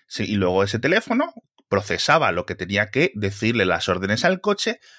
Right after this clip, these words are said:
lo conectabas por el puerto O, O D B, o no sé cómo se llama el puerto este, siempre se me olvida, y para determinados coches, eh, relativamente modernos, de dos mil dieciocho, dos mil diecinueve, etcétera, eran capaces de, como estáis viendo en este vídeo,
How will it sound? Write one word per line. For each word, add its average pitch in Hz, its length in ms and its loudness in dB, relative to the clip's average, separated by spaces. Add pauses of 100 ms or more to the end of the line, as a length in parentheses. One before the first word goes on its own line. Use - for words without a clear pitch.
(120)
lo 92 160 0
conectabas 107 460 0
por 117 160 -2
el 107 140 -2
puerto 107 880 2
O, 104 920 2
O 110 160 0
D 104 140 2
B, 139 320 2
o 95 240 -2
no 101 100 -6
sé 107 140 -4
cómo 101 140 -2
se - 60 -4
llama 95 140 0
el 90 80 -4
puerto 95 240 -2
este, 147 160 -2
siempre 110 200 -6
se 117 60 -4
me 101 80 0
olvida, 156 320 0 (640)
y 131 120 2
para 107 180 2
determinados 104 580 0
coches, 98 580 -4
eh, 85 480 -4 (220)
relativamente 85 540 -4
modernos, 151 480 -2
de 117 60 -4
dos 87 180 -8
mil 87 100 -4
dieciocho, 90 720 -2
dos 90 160 -8
mil 92 100 -4
diecinueve, 90 320 -4
etcétera, 160 360 -4 (420)
eran 101 260 0
capaces 101 540 -2
de, 123 120 -2
como 90 160 -4
estáis 87 220 -6
viendo 87 160 -4
en 87 60 -2
este 87 180 -6
vídeo, 90 320 -2